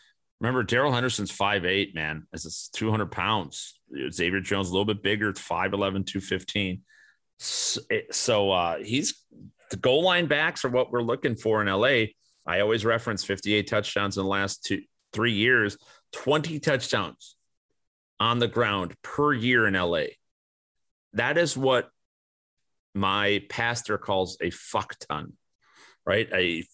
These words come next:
fuck ton. That's insane amount of rushing touchdowns. That's what Sean McVay's offense presents. So, so Jones will have that short yardage role, the Malcolm Brown, think Malcolm Brown type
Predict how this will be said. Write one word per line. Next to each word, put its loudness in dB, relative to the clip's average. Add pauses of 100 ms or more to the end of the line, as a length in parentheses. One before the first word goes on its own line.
(160)
fuck -2
ton. -4
That's 0
insane 0
amount -2
of -12
rushing 0
touchdowns. -4 (360)
That's -2
what -4
Sean 2
McVay's 2
offense 0
presents. 0
So, 2 (920)
so 2 (100)
Jones 2
will 6
have 0
that 2
short 0
yardage 2
role, 2
the 2
Malcolm 0
Brown, 0
think 0
Malcolm 0
Brown -2
type -2